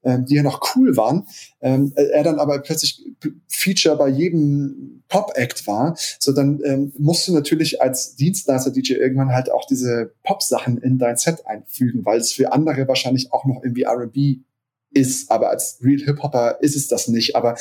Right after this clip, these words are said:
du musst es natürlich tun, wenn du Leute begeistern möchtest. Und da war der Punkt, wo ich gemerkt hatte, okay, Hip-Hop wird super kommerziell, wird eh super poppig, ähm, das ist es irgendwie nicht mehr für mich, wenn ich Hip-Hop auflegen möchte. Und da,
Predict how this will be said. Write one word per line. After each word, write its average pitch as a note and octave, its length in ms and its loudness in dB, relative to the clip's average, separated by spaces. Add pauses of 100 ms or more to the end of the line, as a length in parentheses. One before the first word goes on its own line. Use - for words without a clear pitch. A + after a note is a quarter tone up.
(140)
du C#3 80 0
musst D3+ 240 2
es A#2+ 100 -4
natürlich B2 340 -4
tun, D3 220 2
wenn A#2 120 -2
du A#2+ 40 -4
Leute A#2 200 0
begeistern A2+ 480 -2
möchtest. - 720 -4
Und A#2+ 120 -2
da D#3+ 140 4
war F3 100 0
der D3 120 0
Punkt, D#3+ 260 -4
wo C#3+ 60 2
ich C3+ 160 -2
gemerkt C3+ 260 0
hatte, C3 100 -2
okay, C3+ 320 0
Hip-Hop C#3+ 380 -2
wird C3+ 260 -2 (360)
super F3+ 340 0
kommerziell, D#3+ 760 0 (340)
wird D3 240 0
eh G3 160 4
super C#3 320 0
poppig, - 560 -4 (340)
ähm, B2 400 0 (160)
das D3+ 220 0
ist D#3 100 0
es C#3 180 0
irgendwie B2+ 280 0
nicht B2+ 260 -2
mehr A#2 100 -2
für A#2+ 140 -4
mich, - 400 -2 (240)
wenn A#2 220 0
ich - 260 -4
Hip-Hop C3 260 0
auflegen G#2+ 440 -2
möchte. - 280 -6
Und - 160 -6
da, C#3+ 360 2